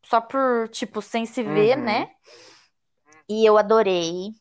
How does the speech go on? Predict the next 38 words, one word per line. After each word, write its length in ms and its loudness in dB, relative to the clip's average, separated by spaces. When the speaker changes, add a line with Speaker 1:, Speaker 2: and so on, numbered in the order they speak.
Speaker 1:
Essa 280 -4
aí 100 0
eu 60 0
maratonei, 800 -2
menina. 520 -8
Nossa, 300 -6
assisti 420 -14
super. 540 -8
Speaker 2:
Uhum. 40 -20
Speaker 1:
E 760 -8
só. 300 2
Speaker 2:
<laughs> 300 -12
Speaker 1:
Aí 200 2
Speaker 2:
E 40 0
Speaker 1:
o 60 -2
Speaker 2:
só. 0 -
Speaker 1:
Entubados 540 0
eu 100 -2
não 100 -2
assisti 360 -10
também. 320 -2
Eu 60 0
só 180 0
sei 360 -2
do 80 -12
Entubados 480 -2
porque 220 -2
a 40 2
Speaker 2:
É, 0 -
Speaker 1:
Maíra 280 0
Medeiros 400 -4
Speaker 2:
eu 160 -2
também. 380 -4
Speaker 1:
participou, 180 2
mas 200 -4
não 120 -4
assisti. 600 -6
Speaker 2:
Sim. 20 -20